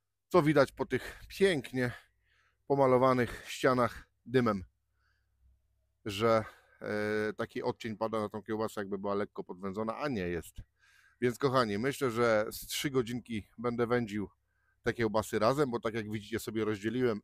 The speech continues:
Jedna będzie parzona, druga będzie podpiekana albo odwrotnie.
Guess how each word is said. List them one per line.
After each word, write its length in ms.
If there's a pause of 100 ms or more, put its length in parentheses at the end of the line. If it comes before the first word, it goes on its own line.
Jedna 340
będzie 220
parzona, 420
druga 280
będzie 360 (640)
podpiekana 680
albo 220
odwrotnie. 600